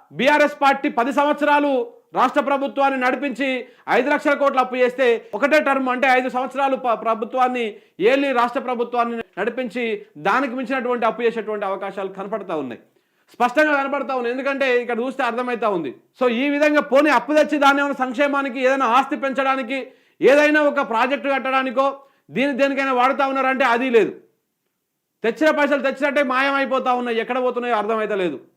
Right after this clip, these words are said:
రైతు బంధు కోసం పెట్టిన పైసలు మన మంత్రుల కాంట్రాక్ట్ బిల్లులు ఇచ్చుకున్నావు. అంటే నీ మంత్రులకు పైసలు ఇచ్చుకోవడం మీద ఉన్న ఇంట్రెస్ట్, ప్రభుత్వ ఉద్యోగులకు ఒకటో తారీఖు నాడు జీతం ఇయ్యాలన్నటువంటి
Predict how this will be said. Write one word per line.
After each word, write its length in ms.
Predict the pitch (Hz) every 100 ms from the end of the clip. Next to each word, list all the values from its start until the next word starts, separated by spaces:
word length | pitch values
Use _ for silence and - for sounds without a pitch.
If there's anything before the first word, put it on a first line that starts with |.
| _ _ _ _ -
రైతు 220 | 196 269
బంధు 220 | 302 302
కోసం 300 | 294 285 285
పెట్టిన 180 | 277 277
పైసలు 480 | 269 254 269 285 277
మన 180 | 254 262
మంత్రుల 340 | 233 240 269
కాంట్రాక్ట్ 520 | 269 233 254 254 254
బిల్లులు 260 | 240 220 247
ఇచ్చుకున్నావు. 420 | 233 - 220 147 - _ _ -
అంటే 160 | 220
నీ 120 | 277 269
మంత్రులకు 460 | 247 262 294 294
పైసలు 300 | 220 254 285
ఇచ్చుకోవడం 380 | 294 - 277 277
మీద 120 | 269
ఉన్న 180 | 269 254
ఇంట్రెస్ట్, 640 | 247 254 285 294 311 339 302 - _ _
ప్రభుత్వ 400 | 233 254 311 302
ఉద్యోగులకు 460 | 294 254 285 285 254
ఒకటో 180 | 269 277
తారీఖు 260 | 277 277
నాడు 180 | 262 269
జీతం 260 | 233 277 277
ఇయ్యాలన్నటువంటి 840 | 277 269 262 254 254 247 247 214